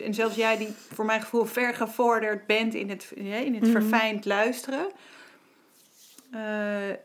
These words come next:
Speaker 1: laat je misschien, en ik weet niet of ik dat goed, eh, teruggeef, maar intimideren door een vrouw die v-, vrij heftig jou benadert, waarin je eigenlijk geen ruimte voelt om, om, om
Speaker 2: Ja.
Speaker 1: die vis nog
Speaker 2: Ja.
Speaker 1: af te s-, slaan. Dan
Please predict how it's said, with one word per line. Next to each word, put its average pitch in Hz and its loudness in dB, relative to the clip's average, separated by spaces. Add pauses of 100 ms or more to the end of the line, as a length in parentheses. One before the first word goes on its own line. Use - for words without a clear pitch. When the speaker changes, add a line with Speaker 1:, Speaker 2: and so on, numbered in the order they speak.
(240)
Speaker 1:
laat 214 2
je 202 0
misschien, 202 -4
en 196 -2
ik 180 -10
weet 190 0
niet 185 -4
of 175 -10
ik - -20
dat 185 -6
goed, 196 -8
eh, 180 -8
teruggeef, 214 0
maar 202 0
intimideren 214 0
door 196 0
een 190 -4
vrouw 214 4
die 196 -2
v-, - -18
vrij 226 2
heftig 208 -2
jou 190 2
benadert, 190 0
waarin 196 0
je 196 0
eigenlijk 190 -4
geen 202 2
ruimte 202 -2
voelt 190 -4
om, 180 -4
om, 185 -4 (100)
om 185 -4
Speaker 2:
Ja. 254 4
Speaker 1:
die 226 2 (100)
vis 269 0
nog - -2 (340)
Speaker 2:
Ja. 254 2
Speaker 1:
af 233 0
te - -10
s-, - -12 (100)
slaan. 226 0
Dan 403 -6